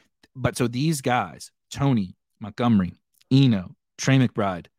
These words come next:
uh, I think Chase Claypool is super interesting. Um,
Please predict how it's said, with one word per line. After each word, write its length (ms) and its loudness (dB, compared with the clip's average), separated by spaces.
uh, 260 -2
I 60 -4
think 180 -2
Chase 280 -2
Claypool 480 0
is 80 -10
super 240 -12
interesting. 500 -12
Um, 680 -2